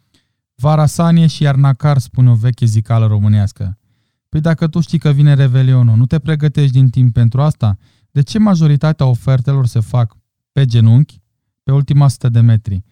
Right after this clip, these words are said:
Tot răsfoind printre ele, ce am observat din prima este că de la an la an, la majoritatea, prețul este în creștere dramatică de zici că sunt rachete de la SpaceX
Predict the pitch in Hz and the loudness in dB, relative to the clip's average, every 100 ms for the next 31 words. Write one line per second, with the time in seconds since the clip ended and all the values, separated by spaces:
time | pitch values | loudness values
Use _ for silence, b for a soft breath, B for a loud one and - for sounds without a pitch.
0 | _ _ _ - 131 127 117 143 175 156 | _ _ _ -10 -4 -4 -4 -4 -4 -2
1 | 135 117 131 139 127 160 - 143 139 - | -4 -2 -2 -2 -4 -6 -6 -4 -4 -4
2 | 120 127 120 107 127 135 123 - - 101 | -4 -2 -2 -2 -2 -2 -4 -6 -10 -8
3 | 101 113 135 104 107 131 107 131 127 107 | -4 -2 -2 -2 -4 -4 -4 -4 -4 -4
4 | 101 - 160 107 113 135 _ _ _ _ | -8 -10 -10 -6 -6 -6 _ _ _ _
5 | _ _ 151 170 160 147 139 131 143 131 | _ _ -8 -6 -6 -4 -4 -4 -4 -6
6 | 120 107 107 110 131 123 - 117 110 107 | -6 -4 -4 -4 -4 -8 -6 -6 -4 -4
7 | 127 127 127 117 101 - 120 110 104 101 | -6 -8 -6 -4 -6 -8 -8 -6 -6 -6
8 | 98 - 123 113 - 110 - | -10 -8 -4 -4 -4 -8 -10